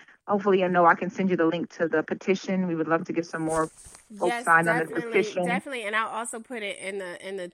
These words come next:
Speaker 2: in the text of, uh, I'll put it in the post for, for,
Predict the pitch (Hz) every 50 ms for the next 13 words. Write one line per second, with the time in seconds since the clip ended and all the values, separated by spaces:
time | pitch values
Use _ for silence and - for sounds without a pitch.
0 | _ - 165 190 196 180 180 - 214 185 170 - - - - 180 170 160 160 160
1 | 156 151 135 - 170 170 - 220 196 185 180 175 175 160 156 - 190 165 165 170
2 | - - - - 170 160 - - - 170